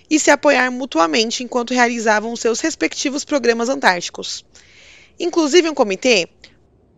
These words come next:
o Comitê Científico sobre Pesquisa Antártica, para articular e coordenar atividades científicas na região. Foi instituído em mil novecentos e cinquenta e sete,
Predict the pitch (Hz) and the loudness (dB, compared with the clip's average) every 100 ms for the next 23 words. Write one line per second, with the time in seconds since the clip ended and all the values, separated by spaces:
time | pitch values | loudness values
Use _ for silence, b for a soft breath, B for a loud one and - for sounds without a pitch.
0 | _ _ _ _ _ _ _ _ _ _ | _ _ _ _ _ _ _ _ _ _
1 | _ - b b b b _ 277 320 285 | _ -20 b b b b _ 2 4 2
2 | 277 294 294 247 226 - 226 - 214 - | 0 0 0 -4 -2 -4 -4 -2 -4 -2
3 | 269 269 226 214 - 226 196 170 214 190 | -2 2 4 2 0 -2 -2 2 4 4
4 | 180 - 190 - B B B B 285 285 | 2 -6 -8 -10 B B B B 2 4
5 | 294 - 320 277 254 277 294 269 269 285 | 2 -4 2 4 4 2 4 4 4 2
6 | 240 214 233 - 247 208 202 208 - 240 | 4 4 4 -2 0 4 4 2 -6 -6
7 | - - 262 247 254 269 254 269 208 - | -6 -4 -4 -2 -2 -2 2 2 2 -10
8 | b b b - 233 233 - 247 233 233 | b b b -2 0 0 -2 -4 -4 -4
9 | 226 247 311 285 269 233 214 247 233 220 | -2 -2 -2 -2 -2 -4 -8 -6 -4 -2
10 | 208 - 180 180 - 269 | -4 0 0 2 -2 -4